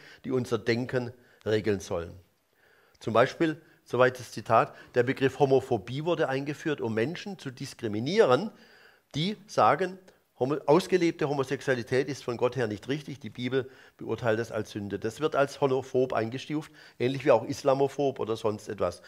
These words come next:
Aber von Christophobie spricht jetzt keiner, ja? Auch wir, äh, werden diskriminiert, aber das ist bisher kein Thema in der öffentlichen Debatte.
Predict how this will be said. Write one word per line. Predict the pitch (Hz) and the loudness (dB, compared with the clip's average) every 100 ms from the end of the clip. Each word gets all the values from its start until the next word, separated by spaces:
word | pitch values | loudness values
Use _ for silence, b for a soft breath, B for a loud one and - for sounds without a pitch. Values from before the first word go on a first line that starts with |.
| B B | B B
Aber | - 127 131 | 2 4 4
von | 139 113 | 2 0
Christophobie | - 165 - 190 190 175 185 185 - - b b b b | -2 -2 0 0 0 -4 -6 -8 -10 -16 b b b b
spricht | - 151 143 | -6 -6 0
jetzt | 143 139 - _ - | 2 0 -2 _ -2
keiner, | 104 110 113 92 | 2 2 2 0
ja? | 110 160 - b b b b | -2 -4 -10 b b b b
Auch | - 110 113 | -2 -2 4
wir, | 131 143 - b b - | 6 6 2 b b 0
äh, | 113 113 104 - _ - | 4 6 4 -2 _ 2
werden | 113 113 | 2 2
diskriminiert, | 110 - 117 107 104 90 | -6 -2 -2 0 0 0
aber | 104 104 107 - | 0 2 2 0
das | 123 | -8
ist | 131 - | -8 -10
bisher | 139 135 | 0 0
kein | - 120 120 | 4 0 0
Thema | 120 117 110 | -2 2 2
in | 101 | 2
der | |
öffentlichen | 98 101 104 92 98 | -2 -4 -8 -10 -8
Debatte. | 95 92 90 98 | -6 -6 -8 -12